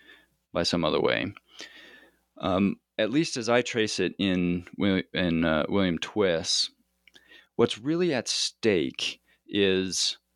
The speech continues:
um, our, our view of God. First of all, with regards to his,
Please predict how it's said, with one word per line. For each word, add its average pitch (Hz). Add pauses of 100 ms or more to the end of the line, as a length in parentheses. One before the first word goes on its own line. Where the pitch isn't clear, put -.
(320)
um, 85 (720)
our, 104 (380)
our 120
view 98
of 82
God. - (1120)
First 135
of 110
all, 104
with 98
regards 87
to 80
his, -